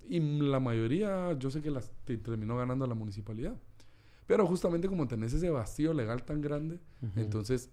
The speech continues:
Speaker 1: las munis más pequeñas no tienen esa fuerza para estar peleando con un privado, ¿verdad?
Speaker 2: Sí, pues.
Speaker 1: Si la ley, entonces se genera una ley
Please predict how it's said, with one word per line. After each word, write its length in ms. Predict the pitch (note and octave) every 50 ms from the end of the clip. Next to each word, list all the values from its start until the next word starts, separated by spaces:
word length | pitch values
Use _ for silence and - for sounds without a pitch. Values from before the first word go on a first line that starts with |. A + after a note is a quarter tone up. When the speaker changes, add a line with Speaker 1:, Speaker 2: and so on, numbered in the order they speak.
| - -
Speaker 1:
las 300 | - A#2 G#2+ G#2 G2 F#2+
munis 520 | G#2 G#2 G#2+ A2+ A#2+ C3+ C#3 C#3 - - -
más 200 | A#2 A2+ A#2 A#2
pequeñas 440 | - - A#2 A2 - A#2 B2 C3+ C3+
no 140 | B2+ G#2+
tienen 260 | G#2 - C#3+ E3+ F3+ D3
esa 160 | A#2 - A2
fuerza 360 | G2+ - A#2+ G#2+ - A#2+ G#2
para 100 | A2 G2+
estar 260 | F#2+ - - A2 G2
peleando 320 | - G#2 G#2 G#2 G#2+ A2+ G2
con 140 | G2 G2
un 80 | G2+ G2+
privado, 460 | G2+ A#2+ G#2+ G#2 B2 C3+ B2 A#2+ - -
¿verdad? 180 | G#2+ - - - - - - -
Speaker 2:
Sí, 220 | - - - C3
pues. 260 | B2+ C3+ C#3 C3 A#2
Speaker 1:
Si 380 | - - - - - - F3+ D#3
la 160 | C3+ B2 A#2+
ley, 240 | B2+ C3 C#3 C3+ A#2
entonces 340 | G2+ F2+ - C3 A#2 G2+ G2
se 80 | G2+
genera 240 | F#2+ G2 G2+ G#2 A#2+
una 140 | B2+ C3 C3
ley 200 | C#3 C#3 A#2